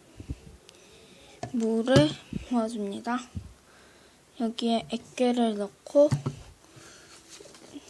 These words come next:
몇 분 동안, 몇 분은 아니고 일 분 동안 우려줍니다. 꼭 일 분 아니고 그냥 이렇게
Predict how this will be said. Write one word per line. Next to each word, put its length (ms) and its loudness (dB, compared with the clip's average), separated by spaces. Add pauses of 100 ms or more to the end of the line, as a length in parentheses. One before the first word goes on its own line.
(220)
몇 220 0
분 280 2
동안, 500 -4 (340)
몇 240 0
분은 340 -2
아니고 260 -8 (680)
일 160 12
분 220 8
동안 340 2 (920)
우려줍니다. 960 -2 (540)
꼭 220 8
일 140 12
분 180 8
아니고 460 4
그냥 580 0
이렇게 480 0